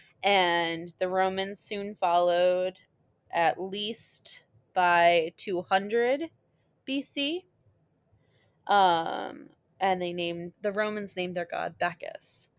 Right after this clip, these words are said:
But yeah, and so around two hundred B C is when the Romans really took over the world of wine, and they started fine-tuning, um, the work that the Greeks had done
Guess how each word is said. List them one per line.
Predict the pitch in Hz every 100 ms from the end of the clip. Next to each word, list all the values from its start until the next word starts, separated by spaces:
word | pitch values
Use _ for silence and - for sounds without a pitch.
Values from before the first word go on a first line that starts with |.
| _
But | 220 247
yeah, | 349 208 -
and | 214 208
so | 233 214 208 208 202 - 208
around | 226 226 254 247
two | 285
hundred | 269 262 262
B | 247 254
C | - 220 208 208 208 -
is | 208 196
when | 202 190 185
the | 196
Romans | 190 247 262 254 196
really | 202 190 190
took | 208 196
over | 190 175 175
the | 170
world | 165 160 175
of |
wine, | 175 165 165 160
and | 170
they | 170
started | - 185 185 180
fine-tuning, | - 185 180 175 - 180 175 165 165 165 - _ _ _ _
um, | 170 151 131 - - - - _ _ _ _ _ -
the |
work | 170 185 185 -
that | 185
the | 190 170 170 175 _ _
Greeks | 196 226 - -
had | 254
done | 262 262 269 285 302